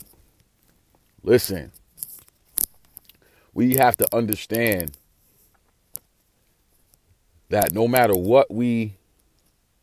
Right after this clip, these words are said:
assume about ourselves,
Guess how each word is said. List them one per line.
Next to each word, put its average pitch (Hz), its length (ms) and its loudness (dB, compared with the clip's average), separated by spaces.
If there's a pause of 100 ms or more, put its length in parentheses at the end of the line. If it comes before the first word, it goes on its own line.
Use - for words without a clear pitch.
(360)
assume 104 800 -4 (1120)
about 107 340 0
ourselves, 90 840 0